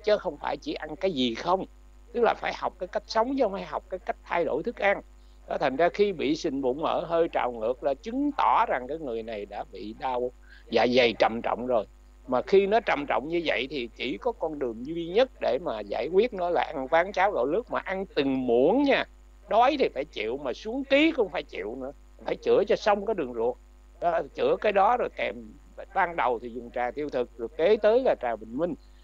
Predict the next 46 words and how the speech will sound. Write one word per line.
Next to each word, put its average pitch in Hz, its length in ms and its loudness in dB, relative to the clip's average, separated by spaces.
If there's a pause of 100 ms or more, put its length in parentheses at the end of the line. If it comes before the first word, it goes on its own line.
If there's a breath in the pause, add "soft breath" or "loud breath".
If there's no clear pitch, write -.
(200 soft breath)
Làm 131 240 0
sao 202 360 2
mà 156 120 -4
nuôi 196 320 4
lại 123 240 2
cái - 80 -2
đường 123 220 -4
ruột 117 180 -2 (100)
rồi 127 360 2
đó 156 160 0
thì 123 160 -8
chừng 120 240 -12
đó 143 220 2
mới, 220 180 -4
mới 180 120 0
chữa 135 240 -2
được 139 180 -4
những 127 180 -10
bệnh - 160 -6
khác. 175 280 0 (480)
Và 147 160 2
phải - 120 0
học, 160 260 0 (500)
chứ 226 80 -6 (100)
không 185 160 -8
thể 170 200 0
nào 143 220 -2
mà 131 140 -6
mình 127 320 -10 (100)
cứ 294 220 2
dùng 175 320 4
thực 139 220 -4
dưỡng 127 220 0
như 208 180 -2
một 131 220 -4
cái 180 100 0
phương 147 200 -8
pháp 190 220 -2
đối 208 180 0
trị. 117 280 0 (240 soft breath)
Thực 165 100 -2
dưỡng 156 240 6
không 233 120 0
phải 190 180 2
là 208 80 2
cách 240 180 -4